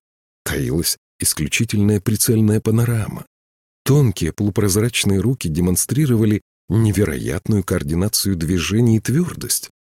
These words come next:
отсутствующие мышцы, редкую память. Так, скорее всего, нашептывал ей на ухо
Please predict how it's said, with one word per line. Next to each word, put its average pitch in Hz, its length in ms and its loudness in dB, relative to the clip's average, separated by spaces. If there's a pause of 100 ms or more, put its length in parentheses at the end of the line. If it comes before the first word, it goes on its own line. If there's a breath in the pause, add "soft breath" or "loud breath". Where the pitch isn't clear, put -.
(120)
отсутствующие 87 920 -2
мышцы, - 500 0 (300)
редкую - 560 -4
память. 85 500 -6 (560)
Так, 117 220 0
скорее 160 320 -2
всего, 98 340 0
нашептывал 82 680 -2
ей 78 180 0
на 92 200 2
ухо 73 300 -4